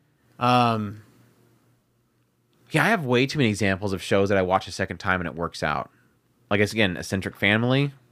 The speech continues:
Speaker 2: Holy crap, I hated that show the first time. <laughs> I so hated that show the first time I watched it. Um, what was the other big one that I, I, I was, like, so shocked that I loved it the second time around?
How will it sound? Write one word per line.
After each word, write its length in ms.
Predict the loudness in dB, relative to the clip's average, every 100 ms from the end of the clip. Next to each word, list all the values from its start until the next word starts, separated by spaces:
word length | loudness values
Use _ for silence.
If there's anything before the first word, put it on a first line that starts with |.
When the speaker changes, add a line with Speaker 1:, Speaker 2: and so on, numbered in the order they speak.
| _ _ _
Speaker 2:
Holy 280 | -4 0 0
crap, 280 | 0 -2 2
I 100 | 2
hated 180 | 2 0
that 140 | -2
show 160 | 0 0
the 60 | 2
first 220 | 0 2
time. 200 | 0 0 -4
<laughs> 120 | -2
I 160 | 0 0
so 380 | -2 0 0 0
hated 280 | 2 4
that 180 | 4 2
show 220 | 2 2
the 80 | 2
first 260 | 2 0 2
time 140 | 2
I 60 | 4
watched 360 | 4 2 2
it. 160 | 0 0 -6 -20 -20 -20 _
Um, 400 | 0 4 4 2
what 100 | 2
was 120 | 2 2
the 100 | 2
other 140 | 2
big 240 | 2 0 0
one 360 | -2 -2 -2
that 100 | 0
I, 380 | 2 2 0 -4 _ _ _ _ _ _ _ _ _ _ _ _ 0
I, 280 | 2 2 0
I 120 | -2
was, 180 | 0 2
like, 240 | 2 0
so 540 | -6 -6 -4 2 2 2
shocked 440 | 0 0 0 0
that 120 | -4
I 40 | -2
loved 200 | -2 -4
it 20 |
the 60 | -6
second 300 | -6 -6 -6
time 180 | -6 -4
around? 520 | -4 -4 -4 -6